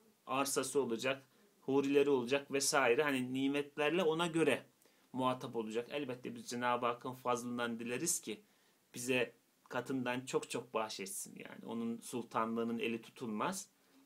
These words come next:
Bizim hak ettiğimize bakarsak bizim bir numara hak ettiğimiz yok yani. E, hak etmekle bir şey dava edemeyiz.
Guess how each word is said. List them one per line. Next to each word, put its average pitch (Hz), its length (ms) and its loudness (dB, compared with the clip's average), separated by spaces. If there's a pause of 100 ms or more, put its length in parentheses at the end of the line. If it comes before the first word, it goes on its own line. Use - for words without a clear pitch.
(120)
Bizim 120 240 -4
hak 117 180 -10
ettiğimize 123 520 -2
bakarsak 131 500 0
bizim 113 240 -6
bir 123 120 -2
numara 117 340 2
hak 117 140 -8
ettiğimiz 120 480 -4
yok 127 240 0
yani. 107 440 0 (600)
E, - 60 -6
hak - 280 -4
etmekle 139 460 0
bir 127 80 -4
şey 127 240 -2
dava 120 420 4
edemeyiz. 117 540 0